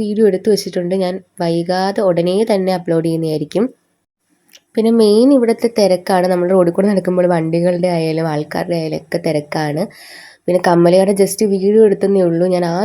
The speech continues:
ദിവസം കമ്മൽ വാങ്ങിച്ചില്ലായിരുന്നു, ഉത്സവത്തിൻ്റെ അന്നാണ് പോയി വാങ്ങിച്ചത്. കാരണം രണ്ട് മൂന്ന് കടകളുണ്ടായിരുന്നു, അപ്പോൾ നോക്കിയൊക്കെ എടുക്കണ്ടേ, എല്ലാത്തിലും മിക്കയിടത്തും നല്ല തിരക്കും കാര്യങ്ങളൊക്കെ ആയിരുന്നു. അപ്പോൾ just കടകളൊക്കെ ഇങ്ങനെ നോക്കി നോക്കി വീഡിയോ എടുത്ത് പോവാമെന്ന് വിചാരിച്ചു.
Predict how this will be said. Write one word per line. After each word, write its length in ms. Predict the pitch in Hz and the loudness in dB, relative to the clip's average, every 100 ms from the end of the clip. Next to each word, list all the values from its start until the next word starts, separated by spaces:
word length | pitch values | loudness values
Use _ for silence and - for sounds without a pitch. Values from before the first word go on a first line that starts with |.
| 202 | 0
ദിവസം 400 | 196 185 - 226 302 | 0 0 -2 -4 -2
കമ്മൽ 240 | 190 175 180 180 | -2 2 2 2
വാങ്ങിച്ചില്ലായിരുന്നു, 720 | 156 160 - 160 151 147 170 190 | 0 -4 -6 -4 -2 -2 -2 -2
ഉത്സവത്തിൻ്റെ 500 | 160 - 170 196 202 | -2 0 0 0 0
അന്നാണ് 320 | 170 170 160 170 | 0 -2 -2 -2
പോയി 100 | 165 160 | -2 -2
വാങ്ങിച്ചത്. 400 | 147 147 156 175 175 | -4 -4 -6 -4 -4
കാരണം 320 | 165 170 196 - - - _ 185 | -4 -4 -4 -8 -20 -20 _ 0
രണ്ട് 180 | 196 220 | 2 4
മൂന്ന് 200 | 233 262 269 | 4 4 2
കടകളുണ്ടായിരുന്നു, 720 | 180 175 170 165 156 156 165 | 2 2 2 0 -2 -2 -4
അപ്പോൾ 120 | 170 185 | -2 0
നോക്കിയൊക്കെ 440 | 185 196 220 175 165 | 0 2 0 2 -2
എടുക്കണ്ടേ, 380 | 156 160 156 156 170 | -2 -4 -4 -4 -4
എല്ലാത്തിലും 440 | 170 185 175 190 190 | -2 -2 -2 -2 -2
മിക്കയിടത്തും 480 | 175 190 190 202 202 | -2 -4 -4 -4 -2
നല്ല 100 | 175 180 | -4 0
തിരക്കും 380 | 170 156 156 180 175 | 0 -2 -4 -4 -2
കാര്യങ്ങളൊക്കെ 460 | 160 160 156 156 160 | -4 -4 -6 -4 -4
ആയിരുന്നു. 200 | 151 165 | -4 -4
അപ്പോൾ 120 | 175 165 | -4 -4
just 240 | 151 - 247 277 - - - _ | -8 -4 -4 -4 -18 -20 -20 _
കടകളൊക്കെ 420 | 240 240 240 226 214 | -2 2 2 0 -2
ഇങ്ങനെ 140 | 214 | 0
നോക്കി 160 | 190 190 190 | 0 0 0
നോക്കി 140 | 190 185 | 0 -2
വീഡിയോ 180 | 175 175 | -2 -2
എടുത്ത് 160 | 175 175 | -4 -2
പോവാമെന്ന് 340 | 160 156 160 170 | -2 0 0 0
വിചാരിച്ചു. 280 | 147 147 | -2 -4